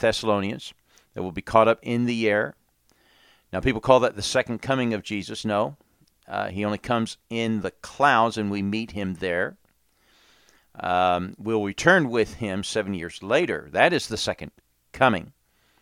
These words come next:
But, uh, th-, those that are left, those who remain, will go through that tribulation period.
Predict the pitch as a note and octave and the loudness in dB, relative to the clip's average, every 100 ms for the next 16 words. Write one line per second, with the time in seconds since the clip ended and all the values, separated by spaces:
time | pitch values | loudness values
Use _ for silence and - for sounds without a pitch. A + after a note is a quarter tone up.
0 | _ _ _ _ _ _ _ _ _ - | _ _ _ _ _ _ _ _ _ 0
1 | A#2+ B2+ - _ _ _ - _ _ - | 6 6 6 _ _ _ -20 _ _ 0
2 | G#2+ G#2+ G#2 - D3 _ D#3 _ - G#2 | 4 4 0 -6 -20 _ -20 _ -20 -18
3 | - _ _ _ - B2 B2 C#3+ D#3+ C3 | -20 _ _ _ 0 2 4 4 6 6
4 | B2+ - A#2 B2 C3+ C3+ G#2+ A2+ D3+ _ | 6 4 0 0 0 2 0 -2 -8 _
5 | _ _ _ _ _ _ _ _ - A#2+ | _ _ _ _ _ _ _ _ -8 -6
6 | A#2+ D3+ C#3+ C#3+ C3 B2+ - - D3 C3+ | 0 4 4 4 2 2 0 0 2 4
7 | C3+ - C#3 - A2 G2 G2+ | 0 0 -6 -4 -4 -2 -6